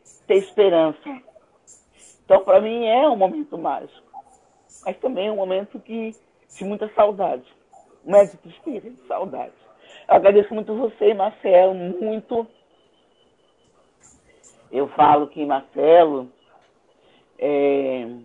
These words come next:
ele é o eixo da minha vida, eu sempre falo pro pessoal. Marcelo é o eixo da minha vida, porque eles, eu,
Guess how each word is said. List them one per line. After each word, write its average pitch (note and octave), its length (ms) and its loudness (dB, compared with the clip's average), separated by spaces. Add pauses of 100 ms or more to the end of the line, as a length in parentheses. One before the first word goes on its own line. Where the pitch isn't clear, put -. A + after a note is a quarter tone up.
(1040)
ele F3+ 160 0
é F#3+ 80 10
o G#3 60 6
eixo G#3+ 220 4
da F3+ 140 0
minha G3 300 -2
vida, F3 300 -8
eu A3+ 80 -10
sempre - 300 -10
falo D#3 340 2 (440)
pro D3 100 -12
pessoal. D3+ 640 0 (540)
Marcelo F#4 400 -2
é - 20 2
o A#3 60 4
eixo A#3 160 -4
da G#3 100 -6
minha A3+ 240 -6
vida, D3+ 320 -6
porque D#3+ 460 -6 (640)
eles, G#3 440 4
eu, F#3+ 160 0